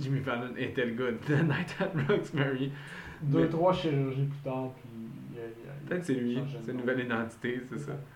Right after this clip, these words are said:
Speaker 1: Mais, euh, le dernier, que c'est le quatrième, mais que c'est juste pour le fun, tu trouves pas, même, que Crispin, celui qui danse, là, il ressemble à ton frère, man, quand il était plus jeune, puis qu'il avait mis sa coupe un peu, euh,
Speaker 2: J'ai déjà fait ce parallèle-là, que je trouvais qu'il ressemblait à mon,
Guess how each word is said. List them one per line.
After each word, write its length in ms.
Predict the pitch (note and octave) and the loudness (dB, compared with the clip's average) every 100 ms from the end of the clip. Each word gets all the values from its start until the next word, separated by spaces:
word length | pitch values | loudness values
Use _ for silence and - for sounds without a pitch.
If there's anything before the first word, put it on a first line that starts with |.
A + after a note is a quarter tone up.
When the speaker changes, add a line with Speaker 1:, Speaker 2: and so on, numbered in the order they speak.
| - - - | -20 -16 -4
Speaker 1:
Mais, 440 | B2 C3+ C3+ C3+ - - - - | 6 8 8 6 0 -16 -10 -2
euh, 220 | B2+ A#2+ | 0 2
le 120 | B2 | 2
dernier, 500 | B2 A#2 B2+ D#3 C#3+ - - - - - | 0 0 2 4 2 0 -10 -20 -20 -6
que 220 | A#2+ A2 | 0 0
c'est 140 | A2 A#2 | 0 -2
le 60 | |
quatrième, 440 | A2+ A#2 A#2+ C3 C#3 | 0 -2 0 2 2
mais 120 | A#2+ | 0
que 60 | A2 | -2
c'est 180 | A#2+ A#2 | 0 0
juste 160 | C#3 | 0
pour 100 | A#2+ | -2
le 80 | A2+ | -2
fun, 200 | C#3 D3+ | 0 0
tu 60 | C#3 | -2
trouves 200 | - C3 | -6 -6
pas, 140 | - A#3 | 0 2
même, 200 | G#3 C3+ | 2 2
que 60 | |
Crispin, 560 | A#2 - A#2+ - D#3+ F3+ E3+ - - - - | -2 -2 -2 -2 -2 0 -2 -6 -16 -20 -8
celui 180 | A#2+ B2 | -6 -6
qui 80 | - | -2
danse, 400 | A#2 D3+ E3+ - | 0 0 -2 -2
là, 80 | E3+ E3+ - - | -4 -4 -10 -10
il 60 | - | -8
ressemble 240 | - E3+ | -2 0
à 40 | G3+ | 0
ton 180 | B2 A#2 | 0 -4
frère, 400 | - A#2 C3+ G3 | -4 0 0 2
man, 220 | E3 F3 E3+ | -2 -2 -4
quand 60 | C3 | -6
il 120 | B2 A2+ - - - - - | -6 -8 -16 -20 -20 -20 -6
était 160 | D3 - | -4 -4
plus 140 | A#2+ | -4
jeune, 280 | A#2 C3 E3 | 0 0 0
puis 80 | D#3 | -2
qu'il 120 | C3 | -2
avait 140 | A2 A2 | 0 0
mis 120 | A#2+ | -2
sa 120 | A#2 | -4
coupe 240 | A2 C#3 C3+ | -2 -2 -2
un 100 | A2+ | -4
peu, 260 | B2+ B2+ | -2 0
euh, 300 | A#2+ A2 G#2+ A2+ - - - - - - - | 0 0 -2 -6 -14 -20 -20 -20 -20 -20 -14
Speaker 2:
J'ai 140 | B2 B2+ | -6 -4
déjà 280 | B2 B2 D#3+ | -4 0 0
fait 160 | C#3 | 0
ce 60 | - | -6
parallèle-là, 600 | - A2+ A2+ A2+ A2 A2+ A#2 | -4 -4 -4 -6 -8 -8 -10
que 100 | A#2 | -12
je 60 | - | -12
trouvais 220 | A#2 A#2 | -10 -8
qu'il 120 | G#2+ | -10
ressemblait 360 | - C3 A#2 B2 | -8 -8 -4 -4
à 80 | A#2+ | -4
mon, 160 | A2+ | -8